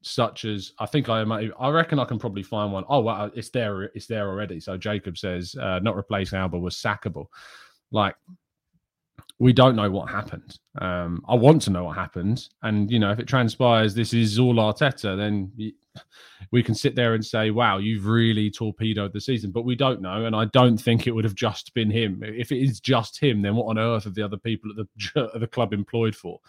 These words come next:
What's their role if it's just Arteta that's responsible for not being able to bring someone in? But also when you see Bruno Guimaraes, who you could have predicted all day long. I mean, there was, in the last two games, the most predictable things have happened.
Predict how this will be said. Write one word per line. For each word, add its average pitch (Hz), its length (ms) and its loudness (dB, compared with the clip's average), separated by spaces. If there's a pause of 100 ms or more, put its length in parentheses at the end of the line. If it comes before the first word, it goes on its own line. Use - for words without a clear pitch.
(320)
What's 113 220 -6
their 110 180 2
role 107 380 2
if 87 120 -8
it's 98 180 -10
just - 220 -8
Arteta 98 480 -6
that's 92 180 -10
responsible 98 540 -6
for - 120 -8
not 101 220 -2
being 104 180 -4
able 92 160 -6
to 95 140 -12 (160)
bring 104 260 -2
someone 95 320 -6
in? 98 160 -6 (540)
But 131 80 2
also 165 340 8
when 165 140 10
you 165 100 8
see 160 360 6
Bruno 127 380 6
Guimaraes, 117 640 2
who 117 80 -2
you 127 240 4
could 208 160 0
have 226 180 0
predicted 196 680 0 (100)
all 214 240 4
day 202 160 6
long. 175 220 6
I 117 40 0
mean, 131 180 2
there 139 80 4
was, 139 180 0 (100)
in 170 100 2
the 185 80 6
last 226 280 2
two 220 160 0
games, 107 540 2 (400)
the 175 220 6
most 190 300 6
predictable 156 560 -2
things 147 360 -2
have 127 100 -10
happened. 110 420 -8